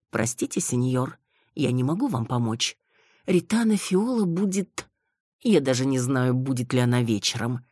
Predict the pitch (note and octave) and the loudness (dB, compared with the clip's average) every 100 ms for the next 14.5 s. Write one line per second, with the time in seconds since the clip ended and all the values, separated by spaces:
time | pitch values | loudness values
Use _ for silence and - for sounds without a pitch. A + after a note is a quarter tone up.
0 | _ _ _ - - C4+ D4+ - E3+ F#3 | _ _ _ -4 0 2 2 2 2 2
1 | D4+ - D#3 D#3+ A#3 B3+ - A#3+ - - | 0 0 2 2 2 -2 0 0 -2 -6
2 | - D3 A#2+ - A#2+ A2 - B2+ B2+ - | -2 0 2 0 0 0 0 0 0 0
3 | A2 - - A2 - _ _ _ _ _ | 0 -4 -6 -6 -6 _ _ _ _ _
4 | _ _ _ - B2+ A2+ - A#2+ A#2+ B2 | _ _ _ 0 2 0 -2 -2 0 2
5 | A3+ - A3 A2 - _ _ _ _ _ | 0 2 2 2 -2 _ _ _ _ _
6 | _ F3+ D#3 A#2 B2+ - - _ _ _ | _ -2 0 -2 -4 -10 -20 _ _ _
7 | - C#3 A#2+ B2+ A#3 D#4 - - _ _ | -6 -4 -2 0 -2 -4 -10 -18 _ _
8 | _ F#3 D#3+ D3 C#3+ C3+ C#3 A#2+ F3 C#4 | _ 2 2 2 0 0 0 2 4 2
9 | D4 D#3 A#2+ A2 F#3+ - - - A#2 C3 | 2 2 0 2 0 -2 -2 0 0 -2
10 | B2 G2+ G2+ A2 - A#2+ A#2+ A#2+ _ _ | -2 -2 -2 -6 -2 0 0 -2 _ _
11 | _ _ D3 D3+ C3 - C3+ - C3+ B2+ | _ _ -4 -2 -2 -2 -4 -4 -6 -6
12 | - - - C#3 A#2+ B2 A#2+ D#3+ D#3 C3 | -6 -6 -4 -4 -2 -2 2 2 2 0
13 | B2 A2+ A#2 A#2+ C3 - A#2+ A2+ A#2 A#2+ | -2 -4 -2 -2 -2 -2 -2 -2 -4 -6
14 | - A2+ G#2+ - - | -4 -4 -4 -8 -12